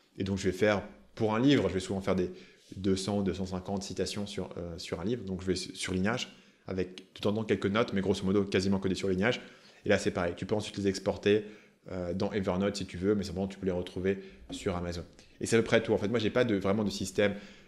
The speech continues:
de tri derrière, d'organisation. Ça, ça me fait pas marrer, moi, de passer des heures à organiser mes notes et à taguer les trucs. Il y a des gens qui le font, si tu regardes un peu, tu te renseignes un peu sur les systèmes que les gens ont sur un Notion ou sur surtout un, un Roam.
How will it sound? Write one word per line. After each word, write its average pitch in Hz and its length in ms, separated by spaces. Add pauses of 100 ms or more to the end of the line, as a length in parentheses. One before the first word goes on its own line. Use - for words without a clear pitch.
(120)
de 92 160
tri 113 340
derrière, 104 560
d'organisation. 98 1080 (100)
Ça, 104 180
ça - 120
me 101 60
fait 113 80
pas 147 100
marrer, 107 240
moi, 95 120
de 87 60
passer 98 180
des 95 240
heures 98 160
à 90 40
organiser 92 380
mes 90 100
notes 98 300 (200)
et 92 100
à 82 60
taguer 92 240
les 90 100
trucs. 120 220 (340)
Il - 40
y - 40
a - 20
des 101 100
gens 113 140
qui 110 120
le 92 60
font, 104 200
si 101 160
tu - 180
regardes 95 240
un 95 60
peu, 98 220
tu - 200
te - 120
renseignes 95 320
un - 20
peu 104 100
sur - 120
les 92 80
systèmes 98 360
que 98 100
les 92 60
gens 98 160
ont 101 140 (500)
sur 92 260
un 92 60
Notion 98 460
ou 92 40
sur - 240
surtout 98 340
un, 87 200
un 90 40
Roam. 107 380